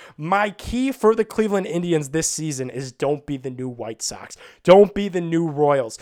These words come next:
Even though you've had tremendous runs since really twenty fifteen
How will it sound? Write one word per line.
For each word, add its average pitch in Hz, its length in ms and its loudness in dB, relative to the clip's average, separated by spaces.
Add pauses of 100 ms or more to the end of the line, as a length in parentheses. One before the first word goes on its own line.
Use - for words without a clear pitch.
(180)
Even 254 240 0
though 240 100 8
you've 220 240 -2
had 190 400 -4
tremendous 180 840 -4
runs 147 480 2
since - 680 -2
really 190 540 -4
twenty 214 340 -4
fifteen 151 680 -2